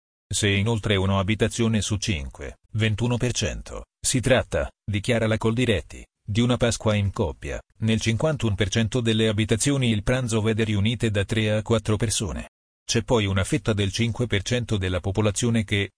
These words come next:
per forza o per scelta, festeggia da sola, magari collegandosi in videochiamata con parenti o amici.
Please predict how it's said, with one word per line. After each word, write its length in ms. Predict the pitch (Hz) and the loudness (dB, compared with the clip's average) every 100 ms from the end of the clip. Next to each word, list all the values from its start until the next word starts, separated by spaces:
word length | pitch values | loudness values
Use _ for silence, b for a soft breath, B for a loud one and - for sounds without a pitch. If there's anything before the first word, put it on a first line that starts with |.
| _ | _
per 140 | 113 | -2
forza 400 | - 135 - 104 | 0 -2 0 0
o 100 | 98 | 0
per 160 | 107 117 | -2 -2
scelta, 540 | - 113 69 - 64 - _ | 0 -2 -2 -8 -8 -10 _
festeggia 500 | - 101 135 120 113 | -6 -2 0 2 2
da 140 | 107 104 | 2 0
sola, 380 | 90 60 52 - _ | -2 -4 -8 -10 _
magari 400 | 101 104 147 139 | -2 2 4 2
collegandosi 720 | 113 113 110 120 117 110 - | 2 2 2 2 2 0 0
in 100 | 107 | 0
videochiamata 720 | 98 117 101 98 143 123 110 107 | 2 2 0 0 0 2 0 0
con 160 | 107 | 0
parenti 400 | 101 107 113 - | 2 0 0 0
o 100 | 120 | 0
amici. 420 | 123 90 - - | 0 -4 -8 -16